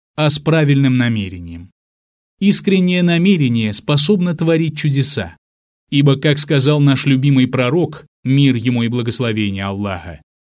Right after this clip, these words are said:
дела оцениваются по намерениям. Если человек постарается, то сможет получить награду даже за принятие пищи и сон, и за многие другие действия, которые мы совершаем ежедневно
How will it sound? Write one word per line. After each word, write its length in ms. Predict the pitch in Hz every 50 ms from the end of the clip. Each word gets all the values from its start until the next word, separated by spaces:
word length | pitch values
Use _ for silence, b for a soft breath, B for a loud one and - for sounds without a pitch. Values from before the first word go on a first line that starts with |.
| _ -
дела 560 | 127 117 131 147 156 156 170 185 190 175 156 - - - _
оцениваются 880 | - 147 143 151 147 - - 185 170 156 147 147 143 135 131 - - 127
по 140 | 110 123 117
намерениям. 720 | 117 110 107 104 92 87 87 85 82 80 80 80 87 - _ _ _ _ _ _ _ _ _ _ _ _ _ _
Если 380 | - 147 156 220 214 214 - 202
человек 460 | 156 - 196 190 190 190 202 190 -
постарается, 840 | - 180 - - - 151 147 170 208 196 151 117 - - - - 87 - _ _ _ _ _
то 120 | - 175
сможет 440 | 156 - - 202 214 196 185 190 190
получить 420 | - 185 180 175 160 - 202 202 -
награду 520 | 170 165 165 156 170 202 202 190 175 175
даже 300 | 156 175 190 185 160 170
за 140 | 156 160 165
принятие 640 | 143 170 156 160 165 175 165 151 - 151 143 131
пищи 640 | 135 - - 202 175 - - - - 104 80 - _ -
и 120 | 180 165
сон, 500 | - - - - 175 139 101 85 82 - - _ _ _ _ _ -
и 100 | 165 170
за 200 | 147 165 175 175
многие 420 | 180 196 202 185 170 180 180 175
другие 500 | 156 175 180 175 151 143 139 120 113 110
действия, 640 | 107 - 208 202 170 - - - 156 160 160 156 139 - _ _ _ -
которые 460 | - 156 156 180 214 196 180 170 170
мы 120 | 165 160
совершаем 680 | 147 - 160 151 151 139 147 - 156 143 131 120 117 117
ежедневно 880 | 117 120 113 104 120 113 110 117 147 170 156 139 139 139 135 123 B